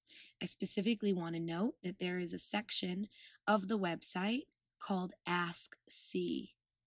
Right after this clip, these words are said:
that I just want to take a moment to draw some attention to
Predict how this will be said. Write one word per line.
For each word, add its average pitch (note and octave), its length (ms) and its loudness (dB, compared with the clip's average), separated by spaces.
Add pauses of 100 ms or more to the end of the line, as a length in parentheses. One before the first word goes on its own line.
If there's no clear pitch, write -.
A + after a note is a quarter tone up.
(720)
that F3 80 -2
I F3 120 0
just F3+ 180 2
want F3+ 140 -4
to E3 40 -6
take E3+ 200 -6
a F3 40 -4
moment E3+ 360 -6
to - 120 -4
draw D#3+ 220 -4
some D#3+ 180 -2
attention G#3 500 -2
to F3 220 -4